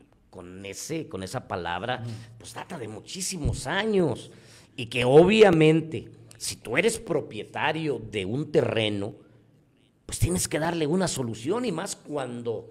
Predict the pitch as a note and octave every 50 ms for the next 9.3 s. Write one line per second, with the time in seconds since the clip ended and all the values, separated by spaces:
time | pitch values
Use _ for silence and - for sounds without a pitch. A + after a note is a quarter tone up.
0 | - - - - _ _ - A#2 A#2 A2 - - - - _ - C#3 - - -
1 | C3 D3+ E3+ G#3 A3+ G#3+ A3 - D#3 D3 C3 A#2+ A#2+ - E3+ D#3 E3 G#3+ - -
2 | D#3+ - C#3+ D#3+ F#3+ F3+ F#3 - - C#3 B2+ B2 A2+ A2+ - D3 E3+ G3+ - D3
3 | B2+ A2 G#2 - - - - B2+ C3 D3+ - - - - - - - - _ -
4 | - C#3+ C#3 E3 G3 A3+ B3 A#3 G#3 E3 B2+ - - - - - - - - C3
5 | C#3 C#3 D3 C#3+ D#3+ F#3+ G#3 G3 F3+ D3 C#3 - - - A#2+ A2 A2 A#2+ A2 A2+
6 | A2 G2+ - - C3+ D#3 F#3 F3+ - - C3 A#2+ - - - C3+ D#3 E3+ F#3 -
7 | A#2 A2+ - - - D#3 F3+ F3+ E3 - G#2+ A2+ G#2+ F#2+ - - G2+ F#2 G2 G2
8 | G2+ F#2+ - - E3+ G3+ A3 - - F3 C#3 A#2+ F#2+ - - - - - - _
9 | _ _ _ _ - -